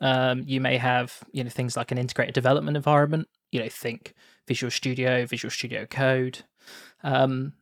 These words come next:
and then you'd obviously, you know, have the code that you would write for your application, you know, maybe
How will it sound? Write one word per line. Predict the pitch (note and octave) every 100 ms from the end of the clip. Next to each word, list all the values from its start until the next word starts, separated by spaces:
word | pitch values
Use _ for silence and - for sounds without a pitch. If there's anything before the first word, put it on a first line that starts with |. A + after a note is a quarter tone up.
| - - -
and | D3 D3
then | D3 D3
you'd | C#3+ C#3+
obviously, | C3+ - C3+ B2+ B2+ -
you | C#3
know, | B2 C3
have | C#3+ C3
the | B2+
code | - - C3 B2+ B2
that | B2+ A#2
you | B2+
would | A#2+ A2+ - _ _ _ -
write | C3+ D3+ D#3+ -
for | C3
your | B2
application, | A#2+ - - C3+ - C#3+ C#3 - _ - _ _ _
you | A#2
know, | A2+
maybe | B2 B2 A#2+ A#2